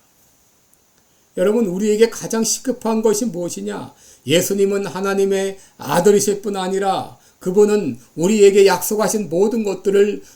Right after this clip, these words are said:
능히 이루시는 권세를 가지신 바로 예수님이라는 것을 우리가 믿는 믿음입니다. 여러분, 우리가 얼마나 하나님의 능력을 제한합니까? 여러분, 우리가 어떤 일을 하려 할 때 얼마나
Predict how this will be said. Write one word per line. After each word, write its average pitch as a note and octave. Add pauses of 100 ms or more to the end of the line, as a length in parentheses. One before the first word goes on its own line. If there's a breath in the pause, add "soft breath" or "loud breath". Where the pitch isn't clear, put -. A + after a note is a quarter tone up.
(120)
능히 A#3+
이루시는 F#3+ (260 soft breath)
권세를 A3+
가지신 G3 (360 soft breath)
바로 C#3+
예수님이라는 B2+
것을 A#2
우리가 G3+
믿는 G#3
믿음입니다. G#3 (1500)
여러분, A3
우리가 A3+
얼마나 A3+ (140 loud breath)
하나님의 A3
능력을 A3+
제한합니까? G#3 (160)
여러분, G#3+
우리가 A3+
어떤 A3
일을 A#3
하려 A3+
할 G#3+
때 A3+
얼마나 A3